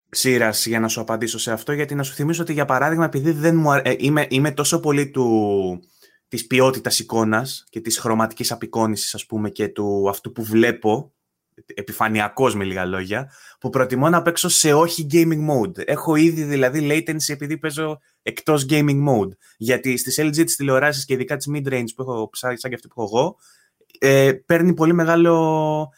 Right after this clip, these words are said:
ε, πέφτει πολύ η φωτεινότητα της οθόνης όταν είσαι σε gaming mode. Οπότε από το να χάσω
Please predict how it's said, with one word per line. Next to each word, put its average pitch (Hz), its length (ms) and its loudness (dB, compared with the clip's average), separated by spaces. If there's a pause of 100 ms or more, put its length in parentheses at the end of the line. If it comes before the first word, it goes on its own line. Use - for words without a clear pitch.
(300)
ε, - 100 -8
πέφτει 156 380 0
πολύ 143 220 2
η 156 40 0
φωτεινότητα 147 540 -4
της - 140 -8
οθόνης 156 400 -4
όταν 156 160 -6
είσαι 147 120 -6
σε 147 200 -8
gaming 147 320 0
mode. 113 160 2
Οπότε 139 260 -4
από 135 140 -6
το 120 120 -6
να 117 120 -2
χάσω 123 500 0